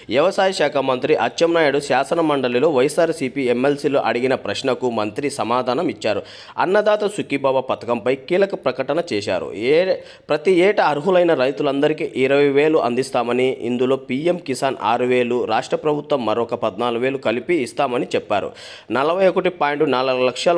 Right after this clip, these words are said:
మందికి రైతులకు ఈ పథకం అందిస్తామని, ఇందుకోసం ఇప్పటికే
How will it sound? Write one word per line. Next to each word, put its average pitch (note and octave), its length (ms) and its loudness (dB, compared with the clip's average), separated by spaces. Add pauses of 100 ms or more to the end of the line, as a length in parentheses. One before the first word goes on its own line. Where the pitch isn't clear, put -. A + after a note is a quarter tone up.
(120)
మందికి C#3 400 0 (200)
రైతులకు C#3 440 0 (340)
ఈ C#3+ 40 0 (100)
పథకం D3+ 400 0
అందిస్తామని, C3 180 0 (460)
ఇందుకోసం C3+ 640 0
ఇప్పటికే D3+ 400 -4